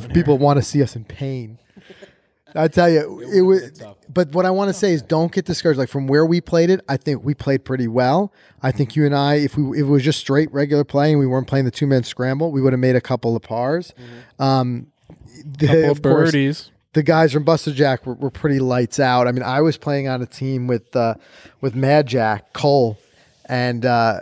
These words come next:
Speaker 2: he played the first five holes without me.
Speaker 3: Mm-hmm.
Speaker 2: Let's put it that way. And he birdied the first.
Speaker 3: But then you showed up after the turn. I think it was that brawl.
Speaker 2: Well, the thing is,
Speaker 3: Yeah.
Speaker 2: sh-, I,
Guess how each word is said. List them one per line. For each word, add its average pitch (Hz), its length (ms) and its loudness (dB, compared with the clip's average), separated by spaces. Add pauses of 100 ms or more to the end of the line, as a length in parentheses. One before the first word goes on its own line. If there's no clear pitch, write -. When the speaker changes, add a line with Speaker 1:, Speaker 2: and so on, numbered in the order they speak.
Speaker 2:
he - 220 -4
played 180 220 2
the 143 60 4
first - 260 0
five 107 180 0
holes 98 220 -4
without 90 280 -8
me. 90 280 -14
Speaker 3:
Mm-hmm. 131 160 -20
Speaker 2:
Let's 135 160 -2
put 156 80 6
it 117 60 -2
that 104 120 4
way. 113 60 2
And 120 80 2
he 127 80 0
birdied 117 380 0
the 101 100 -6
first. - 340 -14
Speaker 3:
But - 80 -18
then 123 120 -6
you 120 80 -8
showed 101 220 -6
up 92 160 -6
after 95 280 -6
the - 80 -20
turn. 98 360 -12
I 82 60 -14
think 107 120 -12
it - 20 -14
was 98 80 -16
that 95 180 -12
brawl. 98 140 -10
Speaker 2:
Well, 220 100 4
the 220 100 -4
thing 247 140 2
is, 190 160 2
Speaker 3:
Yeah. 117 160 -12
Speaker 2:
sh-, - 260 -2
I, 170 220 -4